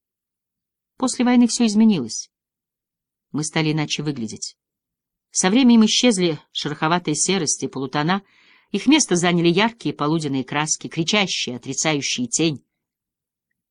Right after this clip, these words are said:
Простые. Ярко-розовые,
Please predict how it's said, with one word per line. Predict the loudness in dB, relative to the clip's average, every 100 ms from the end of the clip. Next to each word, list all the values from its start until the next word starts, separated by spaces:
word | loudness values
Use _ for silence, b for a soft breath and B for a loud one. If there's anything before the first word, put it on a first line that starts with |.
| _ -12
Простые. | -4 -2 -2 -4 -6 -8 _ _ _ _ _ _ _ _ _ _ _
Ярко-розовые, | 0 0 2 4 4 4 2 0 -4